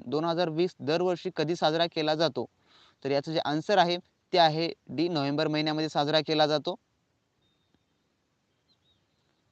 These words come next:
तर चाळीसवा क्वेश्चन असा आहे की खालीलपैकी कोणाकडून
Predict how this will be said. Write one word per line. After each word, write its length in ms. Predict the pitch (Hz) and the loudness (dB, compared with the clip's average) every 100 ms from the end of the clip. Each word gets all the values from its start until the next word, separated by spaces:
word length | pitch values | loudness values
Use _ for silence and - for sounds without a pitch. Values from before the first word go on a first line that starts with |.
| _ _ _ - | _ _ _ -8
तर 40 | |
चाळीसवा 380 | 139 156 180 220 | 4 6 6 4
क्वेश्चन 260 | 202 202 208 | 2 0 -2
असा 140 | 196 | 0
आहे 80 | 208 | -2
की 60 | 190 | 0
खालीलपैकी 520 | 180 175 196 196 196 | 2 4 4 2 0
कोणाकडून 640 | 180 175 190 190 196 196 | 0 2 2 4 2 0